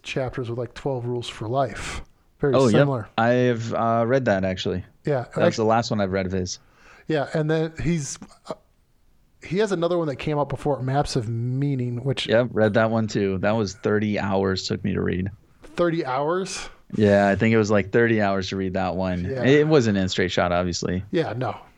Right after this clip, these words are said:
Speaker 1: no. I, I, like, I got those in audiobook format. I'm like, "Yeah, I'm good. I'll get those. I'll go sit on the treadmill or on the, you know, stationary bike at the gym and listen to 'em."
Speaker 2: Yeah,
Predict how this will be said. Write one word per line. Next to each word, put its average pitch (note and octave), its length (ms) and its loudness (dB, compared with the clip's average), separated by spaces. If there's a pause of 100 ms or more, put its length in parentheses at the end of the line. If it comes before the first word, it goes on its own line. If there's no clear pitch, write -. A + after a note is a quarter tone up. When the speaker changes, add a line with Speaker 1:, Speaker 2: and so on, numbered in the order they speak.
(120)
Speaker 1:
no. A#2 280 -6
I, F3+ 160 8
I, F#3 220 12
like, E3 220 8
I F3+ 100 10
got E3 140 10
those D#3 180 10
in C3+ 80 4
audiobook A#2+ 520 6
format. B2 360 -2
I'm C3 80 -4
like, - 100 -4
"Yeah, F3+ 240 4
I'm E3 160 0
good. B2+ 240 -4 (320)
I'll F3+ 80 4
get E3+ 140 -2
those. D#3 260 2 (800)
I'll F3+ 140 0
go E3+ 100 -2
sit E3+ 160 -2
on D#3+ 80 -2
the D3+ 80 -2
treadmill C#3+ 600 -2
or C3+ 440 6
on C#3+ 140 2
the, C3 160 4 (320)
you E3 60 2
know, C#3 100 2
stationary C#3 560 2
bike C#3 220 4
at B2+ 60 -2
the B2+ 80 -2
gym B2+ 280 -2
and B2 140 -2
listen B2+ 240 -6
to A#2+ 100 -4
'em." A#2+ 80 -4 (640)
Speaker 2:
Yeah, B2 420 6